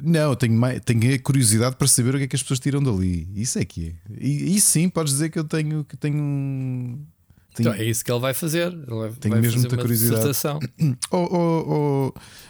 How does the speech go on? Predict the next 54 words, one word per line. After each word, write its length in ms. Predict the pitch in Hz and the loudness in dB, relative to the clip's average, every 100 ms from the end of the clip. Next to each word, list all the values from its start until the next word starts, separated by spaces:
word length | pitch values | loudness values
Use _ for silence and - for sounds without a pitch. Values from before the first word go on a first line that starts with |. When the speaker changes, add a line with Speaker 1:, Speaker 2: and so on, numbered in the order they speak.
| - - | -20 -6
Speaker 1:
oh, 120 | 143 | -2
Sir 160 | - 139 | 0 0
Becas, 240 | 104 101 | 0 0
nós 140 | 143 - | 0 0
quando 140 | 190 | 0
falámos 340 | - 113 101 95 | 0 2 2 2
dos 240 | 107 107 | 0 0
problemas 360 | 117 120 117 104 | 0 2 2 2
de 80 | |
hardware, 460 | 107 98 98 92 113 | 0 2 2 2 2
era 180 | 127 139 | 0 2
precisamente 500 | - 151 147 147 143 | 2 4 4 4 2
com 180 | 151 139 | 0 0
comparação 500 | - 131 143 131 135 | 0 0 2 2 2
com 80 | 131 | 2
o 40 | |
Breath 180 | 143 139 | 2 2
of 100 | 135 | 2
the 60 | |
Wild, 340 | 147 151 127 123 - - - - _ _ | 4 4 2 0 -8 -20 -20 -20 _ _
que 340 | - 139 110 - | 0 4 4 4
surge 400 | - 175 160 135 | 4 4 4 4
no, 220 | 139 120 | 4 4
logo 460 | 117 131 151 117 92 | 4 4 2 0 2
no 160 | 104 | 4
nascimento 460 | 117 123 - 120 113 | 4 4 4 2 2
da 80 | 110 | 2
consola 540 | 110 - 92 90 110 127 _ - _ _ _ - | 2 4 2 2 0 -4 _ -20 _ _ _ 0
e 100 | 131 - _ | 0 0 _
tudo, 440 | 165 170 156 185 247 | 2 4 4 2 2
a 60 | 131 | 2
direção 440 | 147 147 - 139 | 4 4 4 4
de 80 | 135 | 2
ar 60 | |
estava 300 | 117 - 113 117 | 2 2 4 4
muito 180 | 160 - | 2 2
mais 200 | 143 135 | 2 0
optimizada 560 | 123 123 120 117 104 | 0 2 4 4 2
para 100 | - | 2
as 80 | 98 | 0
capacidades 480 | 110 - - 107 104 | 0 0 2 2 2
da 120 | 107 | 2
consola 400 | 110 - 120 127 | 2 2 2 2
do 120 | 131 | 0
que 160 | 127 139 | 0 0
o, 320 | 135 135 131 - - - - | 2 2 0 -4 -16 -8 -2
do 100 | 127 | 0
que 80 | |
este 100 | 143 | 2
jogo. 180 | 160 135 | 2 2
Este 140 | 185 - | 2 2
jogo 120 | 156 | 2
é 60 | 131 | 2
feinho. 540 | - 120 139 90 | 4 4 4 4